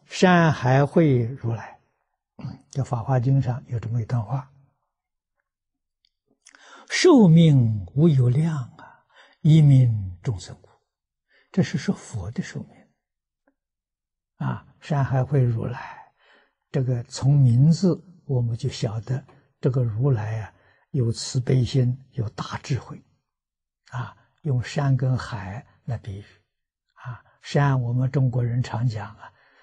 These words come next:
这个寿比南山呢。啊，这山是比寿，寿命高，高寿啊。慧是用海做比喻，慧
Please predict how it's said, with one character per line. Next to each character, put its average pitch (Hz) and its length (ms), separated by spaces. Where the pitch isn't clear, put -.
这 117 140
个 - 280
寿 254 400
比 123 440
南 113 280
山 120 380
呢。 - 180
啊， 123 300
这 143 100
山 143 260
是 131 140
比 117 220
寿， 220 280
寿 139 260
命 120 260
高， 135 440
高 151 200
寿 170 280
啊。 - 260
慧 202 520
是 - 240
用 123 200
海 104 300
做 139 160
比 107 220
喻， - 40
慧 151 280